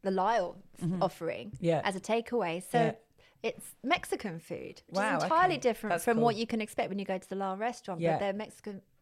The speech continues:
Speaker 1: is incredible.
Speaker 2: Is it?
Speaker 1: Absolutely delicious. So fresh. Yes.
Speaker 2: I mean,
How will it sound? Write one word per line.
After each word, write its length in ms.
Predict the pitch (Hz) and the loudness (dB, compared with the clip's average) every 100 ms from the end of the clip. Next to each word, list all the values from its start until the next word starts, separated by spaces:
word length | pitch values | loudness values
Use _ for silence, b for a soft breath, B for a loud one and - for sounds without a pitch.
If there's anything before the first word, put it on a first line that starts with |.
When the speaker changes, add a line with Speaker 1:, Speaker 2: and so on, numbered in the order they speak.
| _ _ - | _ _ -8
Speaker 1:
is 160 | 196 - _ - | -8 -8 _ -8
incredible. 500 | 202 185 170 - 151 | -4 -2 -4 -6 -2
Speaker 2:
Is 200 | 151 196 | 0 0
it? 120 | 269 226 | -2 0
Speaker 1:
Absolutely 520 | 262 - 254 240 226 | 0 0 -4 -2 -4
delicious. 520 | 220 220 190 - 175 | -4 -6 -6 -10 -14
So 280 | - - 247 | -10 -4 -4
fresh. 580 | 233 170 156 156 - - b b b b b b b _ | -4 -8 -8 -10 -14 -16 b b b b b b b _
Yes. 260 | 190 175 - - - 277 | -2 -2 -4 -14 2 6
Speaker 2:
I 80 | |
mean, 380 | 320 539 539 - | 12 12 12 8